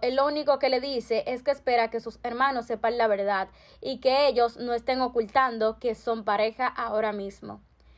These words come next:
Ignacio recibe más las noticias de su mamá, pues Irma se encuentra bastante mal de salud y los diagnósticos no son nada favorables.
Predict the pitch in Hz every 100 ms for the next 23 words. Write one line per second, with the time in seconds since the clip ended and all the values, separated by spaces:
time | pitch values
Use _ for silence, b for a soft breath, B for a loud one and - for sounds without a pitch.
0 | b b b 262 262 285 311 302 262 247
1 | 254 269 247 233 247 254 269 277 254 240
2 | 233 262 240 233 226 208 208 202 202 b
3 | b b 262 262 262 311 320 254 240 254
4 | 233 240 247 277 247 240 247 233 254 240
5 | 233 233 226 208 202 196 b b b -
6 | 277 262 262 247 240 269 285 254 247 233
7 | 226 247 226 262 240 220 226 233 233 214
8 | 208 196 202 196